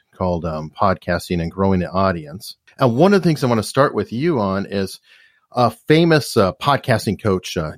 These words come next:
Dave Jackson, who's now a Hall of Famer, goes on and on and rails about how iTunes reviews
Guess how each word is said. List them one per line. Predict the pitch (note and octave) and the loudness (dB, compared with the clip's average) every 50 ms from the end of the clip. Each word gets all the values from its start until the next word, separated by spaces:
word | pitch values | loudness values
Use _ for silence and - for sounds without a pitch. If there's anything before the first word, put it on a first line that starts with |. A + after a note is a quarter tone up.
| - | -2
Dave | - B2 B2 A#2+ G2+ | 2 4 4 4 2
Jackson, | - A#2 G#2 F#2+ F#2+ - - - D#2 D2+ E2 | 2 0 2 2 0 -2 -6 -8 -8 -6 -6
who's | E2 E2+ D#2+ E2+ | -6 -6 -6 -6
now | F2+ E2+ E2 E2+ | -6 -6 -4 -6
a | D#2+ | -4
Hall | - - G2 E2 | -2 -2 -2 -2
of | D#2 - | -2 -2
Famer, | - E3+ F3+ E3+ A2+ F2+ F2+ F#2+ - _ _ _ _ _ _ _ _ _ _ _ _ | 0 2 2 2 2 2 0 -2 -4 _ _ _ _ _ _ _ _ _ _ _ _
goes | - C#3 C3+ C3 - - | 4 4 4 4 2 0
on | - C3+ C#3 D3+ E3+ E3+ | 0 2 4 4 6 6
and | D#3 C3 | 6 4
on | A#2 G#2+ A2 A2 G#2+ | 4 4 4 4 2
and | G2+ G2 F#2 F#2 | 2 0 2 4
rails | A2 B2+ B2+ G#2+ F#2+ F2+ F#2+ - - | 4 6 6 4 4 2 -2 -4 -6
about | G2 E2 G2+ F#2 F#2+ F2 - | -6 -4 -2 0 0 0 -2
how | - G2+ F#2 F2+ F2+ F2 E2 - _ _ _ - | -2 -2 -2 -2 -2 -4 -6 -10 _ _ _ 0
iTunes | A#2 C3 C#3 - - D#3 D3+ C3+ - | 2 2 2 2 2 0 0 0 0
reviews | C#3 C3 G2 F#2 F2+ F2+ F2 E2+ E2 E2 - - | -2 -2 -2 -2 -2 -2 0 -2 -4 -6 -8 -12